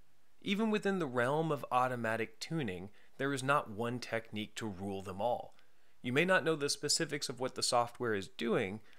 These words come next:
but most auto-tune programs are using the exact same techniques and heuristic methods that we just talked about, but they're wrapped up in a nice, neat function.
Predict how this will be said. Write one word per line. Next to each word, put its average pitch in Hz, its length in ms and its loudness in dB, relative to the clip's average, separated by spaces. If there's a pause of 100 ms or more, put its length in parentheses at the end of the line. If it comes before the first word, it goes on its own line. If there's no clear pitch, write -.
(120)
but 202 140 4
most 247 320 4
auto-tune 151 560 4
programs 120 560 0
are 117 180 2
using 113 460 -2
the 110 200 -4
exact 104 400 0
same 113 300 4
techniques 107 580 0
and 110 120 -6
heuristic 98 580 -2
methods 98 380 -2
that 98 100 -6
we 95 80 -6
just 95 240 -2
talked 135 300 -4
about, 87 260 -6 (360)
but 147 100 2
they're 180 100 2
wrapped 160 400 4
up 131 220 4
in 123 120 -4
a 117 80 0
nice, 101 400 0
neat 104 320 -4
function. 131 720 -2